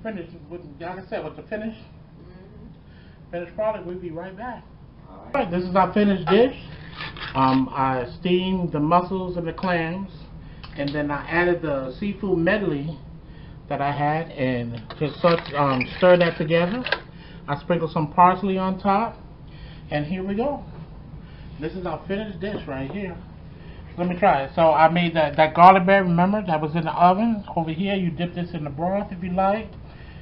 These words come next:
Speaker 1: You get yourself a mussel or clam, and put that on top of your garlic bread with the, with the little juices or whatever, and you good to go.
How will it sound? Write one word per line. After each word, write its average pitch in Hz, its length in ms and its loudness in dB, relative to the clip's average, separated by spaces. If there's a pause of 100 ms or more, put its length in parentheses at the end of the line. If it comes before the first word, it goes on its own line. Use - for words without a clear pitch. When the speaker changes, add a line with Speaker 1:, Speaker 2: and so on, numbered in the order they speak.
(180)
Speaker 1:
You 113 60 -12
get 143 160 -10
yourself 170 380 2
a 147 40 -10
mussel 175 440 2
or 160 200 2
clam, 190 580 4 (1000)
and 127 240 -2
put 185 140 2
that 180 180 6
on 175 200 4
top 185 280 4
of 175 60 -4
your 151 140 -2
garlic 180 380 6
bread 190 520 2 (1700)
with 156 140 -2
the, 143 220 2
with 160 160 -2
the 151 160 0
little 151 340 0
juices 208 520 0
or 196 80 -4
whatever, 226 360 -2
and 196 180 -4
you 226 80 -2
good 185 220 -4
to 147 80 -8
go. 170 340 -4